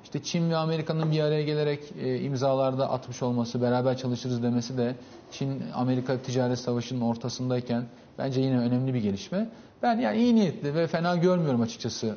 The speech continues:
e, oradan çıkanları. Ama kabul etmek lazım. Elimizde hiçbir plan olmadan,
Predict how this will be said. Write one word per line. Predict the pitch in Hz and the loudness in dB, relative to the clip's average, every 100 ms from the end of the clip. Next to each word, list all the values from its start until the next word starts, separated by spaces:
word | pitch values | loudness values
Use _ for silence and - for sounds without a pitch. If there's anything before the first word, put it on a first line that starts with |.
| - | -2
e, | 113 113 | 0 0
oradan | 117 117 117 | 0 0 0
çıkanları. | 113 - 113 117 131 208 220 - - | -2 -2 -2 0 2 0 -2 -12 -8
Ama | - 170 180 | -2 -2 0
kabul | 165 175 | 0 2
etmek | 175 190 185 | 2 0 0
lazım. | 147 123 120 | 0 2 0
Elimizde | 127 151 156 156 | 0 0 0 0
hiçbir | 156 - 165 | -4 -4 -6
plan | 160 151 156 | -2 -2 0
olmadan, | 175 147 120 175 | 0 2 0 -2